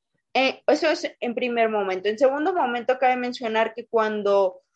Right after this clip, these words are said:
hay estudios que nos dicen que cuando la violencia se lleva a cabo dentro del espacio digital,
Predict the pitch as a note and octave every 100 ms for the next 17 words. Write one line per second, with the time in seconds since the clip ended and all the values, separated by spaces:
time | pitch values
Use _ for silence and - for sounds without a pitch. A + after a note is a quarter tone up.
0 | - - D4+ D4+ C#4+ C#4+ D4+ C#4 B3+ B3+
1 | B3 A#3+ B3 A#3 A#3 A#3+ A3 G#3+ G#3+ -
2 | G#3+ A3+ A#3 A3+ B3 C4+ D#4 D#4 C#4 A3+
3 | A#3 B3 B3+ - A#3 G#3+ G#3 G#3 G3+ G3+
4 | G3+ G#3+ - A#3 B3 B3 A3 - G#3 B3+